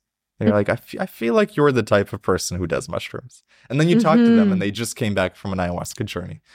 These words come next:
Speaker 1: And you're like, "Of
Speaker 2: Right?
Speaker 1: course, <laughs> of course."
Speaker 2: Of course.
Speaker 1: <laughs> Because you pick up
Speaker 2: Oh.
Speaker 1: that energy.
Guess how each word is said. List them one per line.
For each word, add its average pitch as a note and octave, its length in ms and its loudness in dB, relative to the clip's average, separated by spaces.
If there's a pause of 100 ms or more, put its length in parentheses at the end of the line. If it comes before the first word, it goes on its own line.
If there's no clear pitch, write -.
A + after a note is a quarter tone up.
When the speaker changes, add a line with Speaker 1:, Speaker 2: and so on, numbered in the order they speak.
(120)
Speaker 1:
And B2+ 80 -2
you're E3 120 4
like, D#3+ 140 2
"Of G3 180 2
Speaker 2:
Right? E4+ 80 -2
Speaker 1:
course, C#4 540 -2
<laughs> - 60 -10
of G#3 180 2
course." A#3+ 360 -2
Speaker 2:
Of - 40 -10
course. D4+ 680 2
Speaker 1:
<laughs> F3 60 0
Because D3 340 -2
you C#3 100 2
pick C3+ 140 -4
up E4 260 4
Speaker 2:
Oh. A#3+ 40 -6
Speaker 1:
that G#2 200 0
energy. G#2 480 0